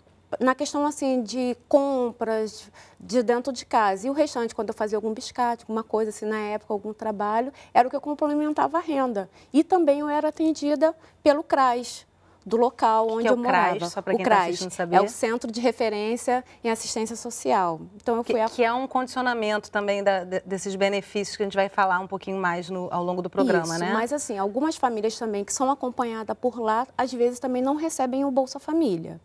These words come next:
Speaker 2: A gente vai, ah, entendi. É um, na verdade, são aspectos,
Speaker 1: Isso.
Speaker 2: são
Speaker 1: É,
Speaker 2: atendimentos
Speaker 1: são as
Speaker 2: sociais em geral.
Speaker 1: famílias atendidas, então, pelo paif, que é um programa de acompanhamento integral à família.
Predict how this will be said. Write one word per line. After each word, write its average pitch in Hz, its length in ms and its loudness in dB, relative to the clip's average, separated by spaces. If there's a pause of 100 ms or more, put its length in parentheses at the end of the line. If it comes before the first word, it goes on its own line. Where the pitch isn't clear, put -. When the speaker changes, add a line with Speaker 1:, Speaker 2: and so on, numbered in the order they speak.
(280)
Speaker 2:
A 175 80 0
gente 175 220 -4
vai, 185 260 4
ah, 190 240 2
entendi. 185 380 0
É 160 60 4
um, 175 140 -2
na 170 160 -2
verdade, 185 360 0
são 208 100 -4
aspectos, 208 480 2
Speaker 1:
Isso. 208 80 -6
Speaker 2:
são 202 220 0
Speaker 1:
É, - 20 4
Speaker 2:
atendimentos 214 400 4
Speaker 1:
são 220 140 4
as 226 80 2
Speaker 2:
sociais 214 440 4
em 240 100 -2
geral. 240 200 10
Speaker 1:
famílias 202 340 2
atendidas, 262 760 2
então, 277 260 0
pelo 285 220 2
paif, 190 520 2
que - 100 -2
é 202 40 4
um 202 60 0
programa 220 540 0
de 254 80 2
acompanhamento 262 640 0
integral 262 320 2
à 254 60 -2
família. 208 640 -2